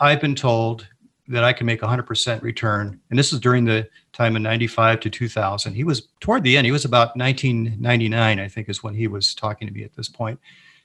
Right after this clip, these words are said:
at the height of the market, right? He says, uh, "This other firm, this other broker says that, uh, I can make, uh, a hundred percent per year for you in, in technology." I said, "Oh, please don't do that.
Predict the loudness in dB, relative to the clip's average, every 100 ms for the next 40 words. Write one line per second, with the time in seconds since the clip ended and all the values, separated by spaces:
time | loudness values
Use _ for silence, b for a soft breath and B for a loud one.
0 | b -6 -4 0 2 2 -2 -6 -8 -6
1 | 0 2 0 _ -20 _ -2 2 4 6
2 | 6 6 4 4 2 2 2 2 2 2
3 | 4 4 2 0 -2 -2 0 0 0 -2
4 | -2 -2 2 2 4 2 2 0 -2 -4
5 | -2 -4 -8 0 0 0 -2 -4 -4 -2
6 | -2 -2 -4 -4 -4 -4 -6 -10 _ _
7 | -6 -2 -2 -2 -2 -4 -4 -4 -2 -4
8 | 0 4 6 6 2 -4 -4 -4 -10 -10
9 | -6 -4 -4 -6 -14